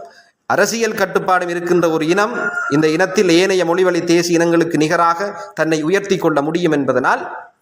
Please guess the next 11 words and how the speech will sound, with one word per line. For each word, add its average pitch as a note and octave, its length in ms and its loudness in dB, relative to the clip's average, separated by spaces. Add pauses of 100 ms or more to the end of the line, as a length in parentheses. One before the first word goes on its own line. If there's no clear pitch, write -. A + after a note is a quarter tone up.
(360)
அந்த A#3+ 320 0
தளத்தில், A#3+ 500 -2
அந்த G#3+ 200 0
தூர A#3 320 2
நோக்கத்தில் A3 640 0
சிந்தனை A3+ 360 0
கொண்டவர்களாக F#3 960 0 (140)
அரசியல் A#3 480 -2
செய்யப்பட்டு, F#3 540 0
எதிர்கால G#3+ 420 2
தலைமுறைக்கு F#3 800 -4